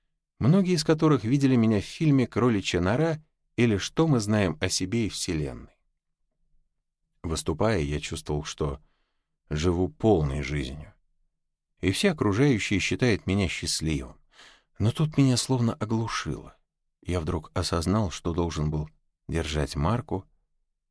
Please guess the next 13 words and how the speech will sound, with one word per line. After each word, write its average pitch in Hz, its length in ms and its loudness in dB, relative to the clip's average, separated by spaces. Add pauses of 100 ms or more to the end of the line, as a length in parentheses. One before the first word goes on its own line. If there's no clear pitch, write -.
(140)
и - 60 -4
соответствовать 135 800 -4
тому 117 320 2
образу, 127 420 2
который 101 460 0 (200)
сложился 95 720 0
у 87 100 -2
всех, - 480 -6
кто - 220 -2
видел 90 340 -2
меня 82 300 -2
в 76 40 -10
фильме. - 600 -10